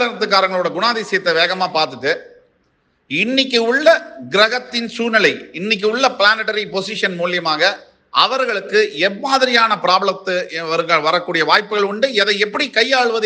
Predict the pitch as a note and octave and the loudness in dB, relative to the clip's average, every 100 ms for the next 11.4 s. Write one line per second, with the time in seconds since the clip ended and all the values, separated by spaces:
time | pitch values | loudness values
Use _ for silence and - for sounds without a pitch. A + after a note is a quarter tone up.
0 | G#3 G3 F#3 F3+ F#3 A3+ D#3+ B2 A#2 F2 | 0 -2 -4 -8 -8 -8 -8 -10 -12 -16
1 | _ _ _ _ _ _ _ _ _ _ | _ _ _ _ _ _ _ _ _ _
2 | _ _ _ - - - - - _ _ | _ _ _ -20 -20 -20 -20 -20 _ _
3 | - A3 D4 C4+ A3+ A#3 G#3+ G#3 A3+ G3+ | 2 4 4 2 0 -2 0 0 2 2
4 | G3+ B3+ G3 A3 G#3+ G3+ F#3 E3 D#3 D3+ | 2 2 -4 -4 -4 0 -2 -2 -6 -2
5 | D#3+ G3 - - _ _ _ _ _ _ | -2 -2 -6 -20 _ _ _ _ _ _
6 | _ _ _ - D#3+ F3+ G3+ B3+ B3+ A#3+ | _ _ _ -8 -2 2 2 2 2 4
7 | A#3 G3+ F#3 F#3 F3+ A3 B3+ - - _ | 2 2 2 2 -2 0 -2 -6 -20 _
8 | - F#3+ A3+ G#3+ G3+ F3+ A3+ C4 A3 G3+ | -12 -2 2 4 4 2 2 2 0 -2
9 | G3 A#3+ - G3+ A#3 A3 F#3+ F#3+ A3+ F#3 | -2 -4 -4 -2 2 2 0 -4 0 0
10 | D#3 D#3 F#3 - C3 A#3 G#3+ F#3+ F#3+ E3 | 2 2 2 -4 0 0 0 -4 -4 -2
11 | B2+ G#2+ F2+ | -2 -2 -6